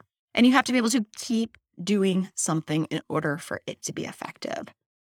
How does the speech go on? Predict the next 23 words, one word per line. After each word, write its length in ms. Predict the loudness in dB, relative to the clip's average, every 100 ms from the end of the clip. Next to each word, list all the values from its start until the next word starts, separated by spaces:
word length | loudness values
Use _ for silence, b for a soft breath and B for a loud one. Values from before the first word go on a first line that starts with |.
| _ _ _ _ 0
So 140 | 4
all 180 | 6 6
the 140 | 6
experts, 840 | 4 2 2 4 6 4 -2 -8 -8 -6
if 100 | 0
they're 120 | 0
contradicting 960 | 2 4 4 4 0 0 0 4 6
one 120 | 6
another, 680 | 4 4 4 4 4 2 -2 -12 _ _ _
my, 460 | 2 4 4 2 0
my 300 | 2 4 2 0
belief 420 | 0 2 4 2 0
is 180 | -2
that 180 | -2 -2
they're 180 | 0 0
too 280 | 0 0 4
entrenched 640 | 4 2 0 0 0 -4
in 180 | 0 2
their 280 | 2 2 0
own 200 | -2 0
doctrine 600 | 0 0 0 2 4 4
to 140 | 0
really 400 | -2 -2 0 -2